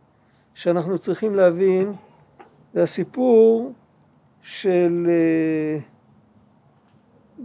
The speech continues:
תחילת התורה. יש לנו את הסיפור של, אה,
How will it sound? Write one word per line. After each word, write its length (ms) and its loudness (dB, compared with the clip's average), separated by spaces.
תחילת 440 2
התורה. 520 4
יש 260 0
לנו 200 0
את 120 -4
הסיפור 520 -4
של, 400 -4
אה, 640 -2